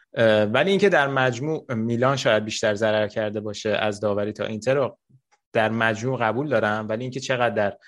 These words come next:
قهرمانی موثره که اینجوری بخوایم حساب کنیم که مثلاً سه هفته پیش آیا مال میلان باید قهرمان می‌شد، اینا خیلی به نظر من قابل اتکا نیست. ام، آره، این در مورد داوری که اشاره کردی، چون یوونتوسی هم فکر کنم شاکیان راجع به بازیای با اینترشون که من اونا رو کاملاً رد می‌کنم،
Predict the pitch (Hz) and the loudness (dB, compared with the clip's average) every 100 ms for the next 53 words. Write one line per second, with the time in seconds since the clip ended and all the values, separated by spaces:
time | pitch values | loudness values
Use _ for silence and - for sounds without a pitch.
0 | _ - 110 98 107 107 104 107 104 98 | _ -4 -2 -2 -4 -2 -2 -2 -2 -2
1 | 110 104 107 104 107 110 117 113 104 113 | -2 -2 -4 -4 -4 -2 -2 -4 -2 -2
2 | - 107 101 104 98 104 123 113 110 104 | -2 -4 -4 -6 -6 -2 0 0 0 -6
3 | 107 110 104 104 107 107 110 107 107 107 | -4 -2 -2 -2 -4 -2 -2 -2 0 -2
4 | 107 104 113 110 110 113 113 139 185 - | 0 -2 0 -4 -6 -8 -4 -2 -2 -4
5 | - _ 131 135 139 123 123 135 120 107 | -20 _ 2 4 4 4 2 2 0 0
6 | 101 - - 90 82 - - _ _ _ | 0 -4 -12 -14 -14 -20 -20 _ _ _
7 | _ _ 117 110 107 104 104 101 - _ | _ _ -4 0 0 -2 -4 -8 -16 _
8 | - - 117 113 104 98 98 95 87 90 | -2 0 0 2 2 2 2 2 0 -2
9 | 92 - - - - 92 87 90 95 117 | -4 -4 -2 -2 -2 -4 -4 -4 -4 -2
10 | 113 107 101 101 - 110 113 117 113 110 | 0 2 0 -2 -2 0 0 -2 -2 -4
11 | 107 104 - 139 143 139 135 131 117 120 | -2 -2 -2 -2 -2 -2 -4 -2 0 0
12 | 117 110 117 110 113 113 110 110 101 110 | 0 0 -2 -2 -4 -6 -6 -6 -6 -10
13 | 101 104 101 107 104 _ - 131 110 127 | -6 -4 -2 -2 -4 _ -8 -2 0 0
14 | 127 113 104 101 107 110 104 98 92 95 | -2 -6 -4 -2 0 0 0 -4 -10 -10
15 | 92 107 | -10 -12